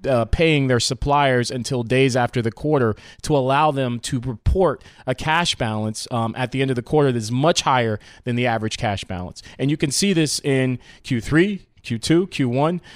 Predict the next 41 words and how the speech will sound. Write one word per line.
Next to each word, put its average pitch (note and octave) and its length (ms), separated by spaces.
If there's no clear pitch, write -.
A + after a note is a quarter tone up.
um, B2+ 360
a-, C3 440
and, C#3+ 160
and D3 120
it, C#3+ 120
it D3+ 240
hasn't F3+ 300
always D#3 220
been C#3 120
the A#2 80
case. E3+ 340
So, C3 300
um, C3 160
again, D3+ 260
either D3+ 260
they're D#3+ 140
the, D#3 300
the, C3 100
the B2+ 160
worst D3+ 380
managers D3+ 360
of A#2 120
cash, A2+ 360
worse D3 320
than, C3 280
you C#3 100
know, B2 300
a, G#2 260
a C3 60
retail D#3 420
investor D3 380
who B2+ 100
could C3 140
just C3 180
park D3+ 240
their C#3 120
money C3+ 260
in A#2+ 80
three-month C3 340
treasury E3 380
bills, B2+ 320